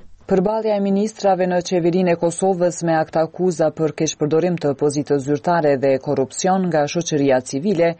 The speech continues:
po konsiderohet si një prej dëshmive më të këqija të qeverisjes. Përfaqësues të shoqërisë civile dhe deputet nga radhët e opozitës thonë se ministrat e akuzuar duhet të largohen nga pozitat e tyre,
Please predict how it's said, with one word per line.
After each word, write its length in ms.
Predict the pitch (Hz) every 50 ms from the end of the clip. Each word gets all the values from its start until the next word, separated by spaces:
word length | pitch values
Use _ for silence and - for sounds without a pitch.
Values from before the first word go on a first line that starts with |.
| _ _ -
po 140 | - 190
konsiderohet 720 | 180 190 185 175 - 185 160 170 170 165 185 196 202 196 185
si 160 | - 180 175
një 220 | 175 180 185 180 180
prej 220 | - 170 160 160 147 165
dëshmive 480 | 170 170 - 170 170 170 160 156 165 160 156
më 120 | 160 175 175 175
të 80 | 160 156
këqija 340 | - - - - 165 160 151 147 -
të 140 | - 139 135 127 -
qeverisjes. 680 | 147 131 104 117 117 110 120 117 - 160 156 147 - - _ _ _ _ _ _
Përfaqësues 640 | - 170 156 143 - 143 139 135 - - 156 151 147 -
të 80 | 147 139 -
shoqërisë 460 | 151 139 - 143 131 135 135 131 - -
civile 400 | 143 131 120 147 165 170 185 185 170
dhe 160 | 123 135 139 135 120 113
deputet 480 | 139 135 - 139 - 175 165 156 - 147 139
nga 160 | 131 135 135 135 143
radhët 400 | 147 139 123 135 135 131 - 127
e 60 | 127 127
opozitës 720 | 123 120 - 131 131 117 135 165 170 - 190 196 185 - -
thonë 220 | 170 170 175 170 -
se 160 | - 165 156
ministrat 580 | 160 156 156 156 165 175 170 - 185 170 165 165
e 80 | 151
akuzuar 640 | 147 151 151 - 151 151 139 147 160 170 185 185 170
duhet 300 | 143 151 170 175 170 -
të 80 | 160 147
largohen 480 | 156 151 151 131 151 156 160 151 151 143
nga 140 | 147 143 139
pozitat 480 | - 151 143 127 147 143 156 156 - 170
e 60 | 160
tyre, 300 | - 175 135 - 143 147